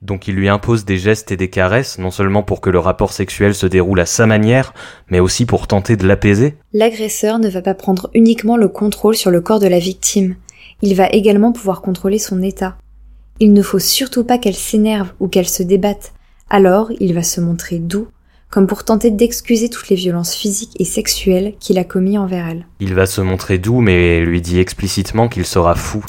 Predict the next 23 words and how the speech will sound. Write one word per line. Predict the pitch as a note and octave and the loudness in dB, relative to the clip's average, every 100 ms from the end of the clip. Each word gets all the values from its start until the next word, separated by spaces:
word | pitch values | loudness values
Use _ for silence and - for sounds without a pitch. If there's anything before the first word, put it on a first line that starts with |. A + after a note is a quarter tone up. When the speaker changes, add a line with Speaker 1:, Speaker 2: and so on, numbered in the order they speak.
| - | -4
Speaker 2:
Oui, | A3 A#3+ - - _ _ _ | -2 -2 -6 -20 _ _ _
fou | - - - B3+ | -16 -10 -4 -2
d'elle, | G3+ A3 G#3 F#3 - | 0 0 0 -6 -12
si | - F3 | -6 -4
on | E3 | -2
peut | F3 | -4
dire, | E3 E3 E3 - - _ | -4 -6 -6 -10 -20 _
mais | F#3+ F#3 E3+ | 2 2 2
croyez-moi | - G3 F#3 G3 | 0 2 4 2
qu'il | G3 F3+ | -2 -6
se | F3 | -6
trompe, | E3 - F3+ - _ | -6 -6 -8 -8 _
il | G3 F#3 | 2 4
ne | |
sera | F3 F#3+ F3+ F3 | 4 2 -2 0
pas | G3 | -2
fou. | - - G3+ _ _ _ _ _ - - - - | -2 -8 -10 _ _ _ _ _ -20 -20 -20 -6
Associer | G#3+ A3+ G#3 C4 | -4 -2 0 0
son | - | 0
comportement | F#3+ F#3+ F#3+ - G#3 | -2 -2 -2 -2 0
à | G#3+ | 0
la | F3 | -2
folie, | - - F#3+ A3+ | -4 -2 -2 -4